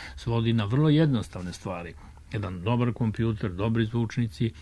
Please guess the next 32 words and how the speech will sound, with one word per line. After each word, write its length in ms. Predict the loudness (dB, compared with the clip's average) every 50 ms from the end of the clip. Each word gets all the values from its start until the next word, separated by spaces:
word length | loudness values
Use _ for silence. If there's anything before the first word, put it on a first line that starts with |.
| -16 -18 -16 -18 -16 -6 0
dobar 320 | 2 4 4 4 4 2
program, 480 | 2 2 2 2 4 4 2 2 2 2
ostalo 460 | 0 -2 -2 -4 -4 -4 -2 0 0
je 100 | 0 0
u 80 | 0 0
vama, 360 | 2 2 2 2 0 -2 -4
ili, 320 | -6 -4 -4 -6 -6 -8 -10 -10 -8
ili 440 | -6 -6 -6 -4 -2 0 0 2 4
imate 360 | 4 4 2 2 0 -2 0
ili 160 | 0 2 2
nemate. 460 | 2 2 0 -2 -6 -10 -14 -14 -16 -16 -14 -16 -14 -14 -12 -14 -14 -16 -10 -4
I 160 | -2 0 2 2
onda 300 | 4 4 4 4 4 2
ja, 320 | 2 2 2 2 2 0
kad 180 | -2 -4 -4 -6 -6 -8 -8 -6
odem 300 | -2 0 0 0 0 0
tamo, 280 | -2 -2 0 2 2
ja 60 | 2
nastavim 400 | 2 2 0 0 0 0 0 2
da 100 | 2 2
radim 400 | 2 0 0 0 0 0 0 0 -2 -4
ono 200 | -4 -2 -2 -2
što 160 | -2 -4 -6
sam 280 | -4 -2 -4 -2 -2 -2
radio 380 | -2 -2 0 0 0 0 2
ovde, 200 | 2 0 -2 -2
ponesem 480 | -4 -2 -2 0 0 0 -2 -4 -6 -8
mali 280 | -6 -6 -8 -8 -10 -12
kompjuter 560 | -12 -12 -12 -8 -6 -6 -6 -4 -6 -6 -8
i 40 | -8
tako 240 | -8 -12 -14 -14 -14 -18
dalje, 220 | -16 -14 -14 -14